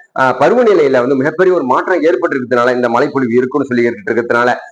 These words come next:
நம்ம எச்சரிக்கையா இருக்கணும். அதே சமயத்துல திங்கட்கிழமை பள்ளி கல்லூரிகளுக்கு விடுமுறை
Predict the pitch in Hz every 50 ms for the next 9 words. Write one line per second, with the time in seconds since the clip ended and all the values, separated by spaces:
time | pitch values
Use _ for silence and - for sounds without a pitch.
0 | _ _ - 131 135 139 123 117 123 123 165 156 147 139 156 147 127 127 135 135
1 | 143 151 165 120 131 156 190 190 170 160 147 127 135 131 - - - - _ _
2 | _ - 170 220 220 254 226 208 180 165 156 - - 151 170 180 - 160 156 147
3 | 135 135 127 127 117 123 120 139 175 175 156 147